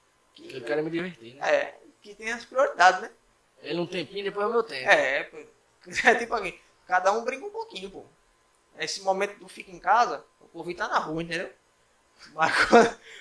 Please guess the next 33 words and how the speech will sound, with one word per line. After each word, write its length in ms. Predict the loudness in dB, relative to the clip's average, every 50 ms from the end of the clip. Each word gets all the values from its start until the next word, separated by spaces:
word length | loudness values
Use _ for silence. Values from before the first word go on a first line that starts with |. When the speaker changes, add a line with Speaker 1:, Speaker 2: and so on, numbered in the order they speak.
| -20 -14 -4
Speaker 1:
mas 240 | 4 4 4 4 4
quando, 580 | -2 -2 -2 -2 -2 -2 -6 -4 -6 -6 -8 -8
mas 160 | -10 -10 -10
quando 320 | -10 -12 -14 -14 -14 -18 -18
o 40 | -16
pessoal 300 | -14 -12 -10 -10 -10 -10
quer 140 | -10 -12 -10
sair, 500 | -8 -8 -8 -8 -8 -12 -14 -16 -20 -20
aí 260 | -16 -16 -16 -14 -16 -18
o 60 | -18
covid 300 | -14 -14 -14 -14 -14 -16
tem 140 | -16 -16 -16
que 60 | -16
dar 120 | -12 -10 -8
uma 340 | -6 -6 -6 -6 -6 -8
aliviada, 680 | -10 -12 -16 -18 -18 -16 -10 -6 -2 -2 -2 -2 -2 -4
tem 160 | -10 -14 -20 -20
que 60 | _ _ _ _ _ _
ficar 220 | _ -16 -14 -14 -12
mais 240 | -12 -14 -16 -16 -18
em-, 100 | -20 _ _ _ _ _ _ _ _ _ _ _ _ _ _ _ _ _
tem 120 | -20 -20
que 140 | -20 -20 -16
parar 260 | _ -2 -2 0 0
um 80 | -2 -4
pouco 240 | -8 -16 -18 -18 -14
mais 160 | -14 -14 -14
de 80 | -16 -20
contaminar 500 | -20 -20 -20 -20 -20 -20 -20 -20 -20 -20
a 20 |
galera. 340 | -20 -20 -20 -18 -18 -16 -16
Speaker 2:
É, 180 | -16 -18 -18 -20
foda, 320 | -20 -20 -20 -20 -20 -20